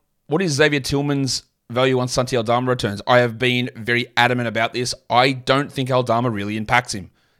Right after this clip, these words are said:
Aldama does not play center, and the Grizzlies also don't want Jaren Jackson to play center.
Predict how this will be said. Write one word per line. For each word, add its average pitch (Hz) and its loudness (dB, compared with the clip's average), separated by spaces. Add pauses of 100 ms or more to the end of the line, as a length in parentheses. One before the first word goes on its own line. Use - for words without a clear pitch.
Aldama 113 0
does 127 0
not 151 -2
play 107 -2
center, 143 -2 (500)
and 110 -4
the 113 -4
Grizzlies 131 0
also 139 0
don't 127 0
want 135 -2
Jaren 131 0
Jackson 135 2
to 120 -4
play 107 -2
center. 90 -10